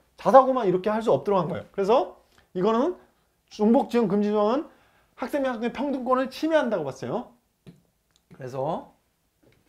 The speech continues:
자사고를 후기 학교의 규정으로서 과학고와 달리 취급하고 있더라도 일반고와 관리, 취급하는 것은 학교 본의 평등권을 침해하지 않는데,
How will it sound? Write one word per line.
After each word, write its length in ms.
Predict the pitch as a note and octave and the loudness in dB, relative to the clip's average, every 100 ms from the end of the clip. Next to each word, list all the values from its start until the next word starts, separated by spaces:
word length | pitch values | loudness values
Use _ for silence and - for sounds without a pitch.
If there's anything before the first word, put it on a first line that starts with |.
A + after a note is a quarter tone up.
| _ _ _ _ _ _ _ _ _ _ _ _ _ | _ _ _ _ _ _ _ _ _ _ _ _ _
자사고를 580 | - G3 B3+ A#3+ B3 B3+ | 0 2 4 4 4 0
후기 320 | - D4+ C#4+ | -2 -4 -2
학교의 580 | C#4+ C#4 - C4 B3+ B3 | -2 -4 -4 -2 0 -2
규정으로서 540 | F3 G#3+ A3 G#3 A#3 A3+ | -4 -4 -4 0 -2 0
과학고와 460 | D3 G3 A3 A3 | 2 2 2 0
달리 340 | F3+ D#3 G3 G#3 | 0 -2 -2 -4
취급하고 480 | A#3 A3 A#3 A#3 F#3+ | -8 -10 -8 -4 -2
있더라도 520 | G3 F#3 F3+ C#4 - - - | 0 0 2 0 -4 -18 -6
일반고와 480 | D#3 G#3+ A#3 A3 A3 | -2 0 0 0 -2
관리, 260 | D3+ F#3 - _ _ _ _ _ | -2 -6 -6 _ _ _ _ _
취급하는 500 | _ - A3 A#3+ A#3+ | _ -10 -8 -6 -6
것은 240 | A3 G#3+ C#4 - - _ | -4 -6 -8 -12 -20 _
학교 240 | - B3 C#4 | -8 -2 2
본의 160 | B3 | 0
평등권을 680 | A3+ C4+ C4 A3+ B3+ C4+ D4 - _ _ _ _ _ | 0 -6 -6 -2 -2 -2 -6 -12 _ _ _ _ _
침해하지 1080 | - D4+ D#4 D#4+ E4 - _ _ - C4 C#4 | -6 0 4 4 2 -14 _ _ -6 -2 0
않는데, 680 | D#3+ A3+ A#3+ F#3+ - - | 0 0 0 -2 -4 -16